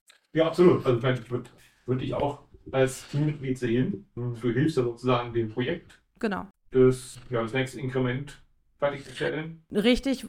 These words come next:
Speaker 2: allerdings bin ich halt jetzt keiner, der jetzt jeden Sprint ein Ticket abzuarbeiten hat, zum Beispiel, also die, wo die Anforderungen oder so, das nicht.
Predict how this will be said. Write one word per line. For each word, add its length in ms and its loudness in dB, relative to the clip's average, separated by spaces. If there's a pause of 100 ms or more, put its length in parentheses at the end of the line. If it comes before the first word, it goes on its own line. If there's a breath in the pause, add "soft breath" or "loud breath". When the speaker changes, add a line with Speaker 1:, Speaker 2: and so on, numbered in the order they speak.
Speaker 2:
allerdings 640 4
bin 160 -2
ich 140 -2
halt 240 2
jetzt 280 -8
keiner, 420 2
der 200 0
jetzt 240 -4
jeden 240 -2
Sprint 560 -4
ein 160 -4
Ticket 420 -2
abzuarbeiten 840 -2
hat, 220 -2
zum 140 -4
Beispiel, 380 -4
also 280 -6
die, 280 -10
wo 160 -6
die 140 -6
Anforderungen 680 -4
oder 220 -6
so, 100 -10
das 220 -10
nicht. 260 -8